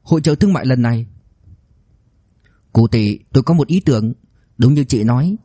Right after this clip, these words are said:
lần này sẽ có không ít công ty sản xuất thiết bị ô tô từ ngoài tới Ando. Bọn họ đến không dễ, nên chỉ dựa vào tài liệu và miệng lưỡi của chúng ta là không dễ thuyết phục bọn họ.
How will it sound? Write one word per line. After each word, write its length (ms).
lần 180
này 220
sẽ 160
có 120
không 220
ít 180
công 160
ty 200
sản 220
xuất 180
thiết 160
bị 80
ô 160
tô 300
từ 160
ngoài 260
tới 120
Ando. 260
Bọn 160
họ 160
đến 440
không 200
dễ, 320
nên 180
chỉ 140
dựa 180
vào 140
tài 200
liệu 220
và 160
miệng 240
lưỡi 140
của 100
chúng 200
ta 180
là 200
không 200
dễ 160
thuyết 220
phục 120
bọn 160
họ. 260